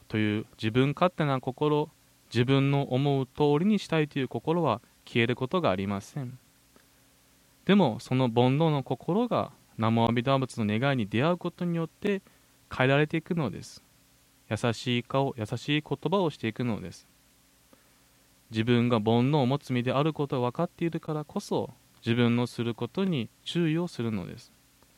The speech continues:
その上で自分のできることをしていくのです。自分が煩悩を持っていることを知っていて、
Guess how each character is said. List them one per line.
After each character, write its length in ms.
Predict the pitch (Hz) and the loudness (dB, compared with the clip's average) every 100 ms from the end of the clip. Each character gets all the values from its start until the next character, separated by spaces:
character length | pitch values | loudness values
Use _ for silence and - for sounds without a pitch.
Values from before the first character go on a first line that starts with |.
| _ _ _ - | _ _ _ -14
そ 180 | - | -4
の 180 | 156 160 | 0 0
上 160 | 220 277 | 0 0
で 260 | 180 104 - | 0 -2 -6
自 120 | - | -6
分 220 | 113 117 | 0 2
の 100 | 117 | 2
で 120 | 104 107 | 0 -2
き 140 | 151 | -2
る 100 | 143 | -2
こ 120 | 127 | -4
と 260 | 123 196 202 | -6 -4 -4
を 80 | 160 | -6
し 80 | - | -4
て 100 | 110 | -2
い 60 | |
く 100 | 107 | -2
の 160 | 131 98 | -2 -2
で 140 | 90 | -4
す。 140 | - - _ _ _ _ _ _ _ _ _ _ _ _ _ _ _ _ _ _ _ _ - | -14 -20 _ _ _ _ _ _ _ _ _ _ _ _ _ _ _ _ _ _ _ _ -6
自 140 | 113 | 0
分 220 | 117 131 131 | 2 4 4
が 100 | 131 | 2
煩 300 | 113 123 151 | 2 2 2
悩 80 | |
を 100 | 156 | 2
持 140 | 135 151 | 2 0
っ 20 | |
て 140 | - | 0
い 40 | 139 | -4
る 80 | 131 | -2
こ 120 | 131 | -6
と 160 | - | -4
を 80 | 107 | -4
知 160 | - 120 | -6 -14
っ 20 | |
て 180 | - 156 | -8 -8
い 60 | |
て、 320 | 160 110 95 | -6 -6 -6